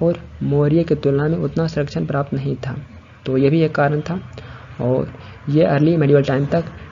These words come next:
विष्णु भगवान के अवतारों में से एक माने जाने लगे थे, जिससे ये वैष्णववाद का हिस्सा बन गए थे। तो ये मेन कारण था। तो ऑप्शन इधर राइट आंसर है। नेक्स्ट है, लॉर्ड बुद्धाज इमेज is sometimes shown with the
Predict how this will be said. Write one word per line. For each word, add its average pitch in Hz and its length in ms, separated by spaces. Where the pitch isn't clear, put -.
विष्णु 139 280
भगवान 139 300
के 143 100
अवतारों 135 260
में 143 80
से 143 100
एक 143 240
माने 143 320
जाने 135 180
लगे 135 200
थे, 156 140
जिससे 143 320
ये 165 220
वैष्णववाद 131 440
का 135 100
हिस्सा 131 260
बन 131 160
गए 131 240
थे। 127 40
तो 127 160
ये 139 180
मेन 131 160
कारण 123 320
था। 123 160
तो 135 160
ऑप्शन 151 340
इधर 147 200
राइट 127 220
आंसर - 280
है। 156 120
नेक्स्ट 147 440
है, 175 120
लॉर्ड 151 260
बुद्धाज 160 520
इमेज 147 380
is 151 100
sometimes 165 540
shown 160 360
with 160 160
the 156 100